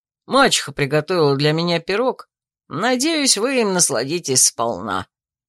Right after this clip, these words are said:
Не то чтобы полуденник сделал ему нечто плохое. Просто под руку подвернулся и не понравился непочтительностью к магам.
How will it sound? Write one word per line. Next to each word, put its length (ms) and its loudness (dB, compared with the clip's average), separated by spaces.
Не 300 4
то 300 0
чтобы 340 0
полуденник 680 0
сделал 380 2
ему 240 0
нечто 420 0
плохое. 600 -6
Просто 380 4
под 260 -4
руку 220 0
подвернулся 760 -2
и 160 2
не 140 6
понравился 760 4
непочтительностью 1000 0
к 80 -10
магам. 400 -2